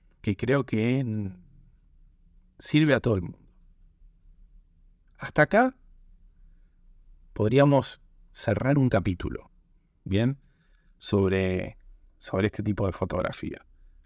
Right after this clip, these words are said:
Hasta acá creo que podríamos coincidir la mayoría. Ahora viene esto que me replanteé últimamente.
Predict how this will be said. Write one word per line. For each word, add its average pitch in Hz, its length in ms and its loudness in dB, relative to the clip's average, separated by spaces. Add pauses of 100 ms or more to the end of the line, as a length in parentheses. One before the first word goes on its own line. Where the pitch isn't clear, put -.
(120)
Hasta - 140 -6
acá 165 180 2
creo 202 240 2
que 131 180 -2 (540)
podríamos 139 760 -2 (840)
coincidir 98 680 2
la 82 140 0
mayoría. 80 600 -4 (1500)
Ahora 214 240 6
viene 208 600 4
esto 160 400 2 (140)
que 113 180 2
me 107 220 2
replanteé 101 800 2
últimamente. 107 720 -2